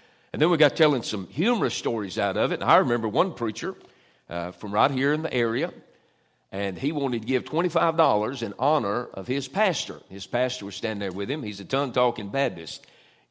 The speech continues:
Get a hold of that if you can. But he come to the mic, and, uh, he said, "I want to give twenty-five dollars in honor of," and he called his pastor's name. He said, "You know, he don't preach no doctrine or nothing." We knew that before he made the announcement publicly.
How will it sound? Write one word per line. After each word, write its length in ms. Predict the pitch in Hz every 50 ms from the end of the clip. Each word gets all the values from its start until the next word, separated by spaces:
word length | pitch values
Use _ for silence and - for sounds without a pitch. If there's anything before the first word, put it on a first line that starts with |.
| _ -
Get 140 | - 117 117
a 20 |
hold 240 | 113 123 117 113 -
of 60 | 104
that 160 | 107 104 101
if 80 | 95 95
you 80 | 92 -
can. 300 | - 98 90 76 58 - - - _ _ _ _ _ _ _ _ _ _ _ _
But 100 | - 95
he 80 | 117 131
come 260 | 127 - 151 151 135 -
to 100 | 147 131
the 80 | 131
mic, 380 | 123 120 135 151 165 190 220 - - - - - _ _ - - - -
and, 300 | 120 113 107 104 98 90
uh, 100 | 104 95
he 160 | 98 123 131
said, 240 | 120 - - 120 107
"I 140 | 117 135 151
want 140 | 147 139 131
to 40 | 123
give 180 | 127 127 107
twenty-five 540 | - - 180 214 226 214 - 208 214 208 185
dollars 360 | 180 165 139 120 110 101 101
in 100 | 113 107
honor 300 | 120 127 127 113 107 101
of," 140 | 92 90 85
and 80 | - 92
he 80 | 90 82
called 320 | - - 127 131 123 104
his 140 | 101 - -
pastor's 460 | - 131 131 120 - - 98 95 -
name. 180 | 120 117 107 101
He 120 | 117 123
said, 200 | - - 131 113
"You 100 | 156 170
know, 120 | 165 139
he 140 | 131 139 147
don't 200 | 139 135 135 139
preach 240 | - 139 131 - -
no 160 | 113 120 117
doctrine 480 | 113 104 110 113 110 - - 107 104 98
or 60 | 98
nothing." 380 | 98 101 98 92 - - 82 - _ _ - - - - - - - - - - - - - - - - - - - - - - - - - - - - - _ _ _ - _ _ _ _ _ _ - -
We 200 | 95 113 135 135
knew 180 | 135 131 131
that 200 | 120 127 123 117
before 220 | - - 127 127 123
he 100 | 117 113
made 240 | 107 113 110 110 98
the 80 | 107
announcement 540 | 98 101 104 107 107 104 - - 92 85 -
publicly. 440 | - 110 107 104 104 - - 95